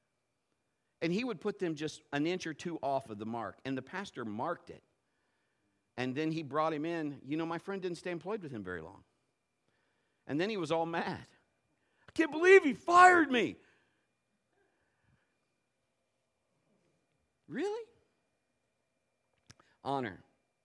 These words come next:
You don't have to agree with everything, but you do need to honor. You do need to respect. Jesus said in his hometown he was not honored.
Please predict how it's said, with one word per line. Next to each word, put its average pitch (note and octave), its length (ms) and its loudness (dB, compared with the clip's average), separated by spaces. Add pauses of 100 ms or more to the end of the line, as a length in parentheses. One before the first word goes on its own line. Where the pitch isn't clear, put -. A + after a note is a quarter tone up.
(1600)
You G#3+ 80 -12
don't C4 100 -4
have A#3 160 -4
to E3+ 120 -4
agree C#3 360 -8
with B2+ 220 -8
everything, E2+ 560 -14 (1800)
but A#2+ 140 -12
you B2+ 60 -12
do D3+ 140 -8
need B2 160 -6
to - 100 -12
honor. F2 360 -14 (1000)
You A2 80 -12
do B2+ 140 -6
need A#2+ 160 -6
to G2 60 -14
respect. - 600 -16 (640)
Jesus F3+ 280 -4
said F#3 200 0
in E3 60 -4
his D3+ 120 -2
hometown E3+ 500 -2
he D3+ 100 -2
was C3+ 140 -6
not D3 220 -4
honored. C#3 360 -2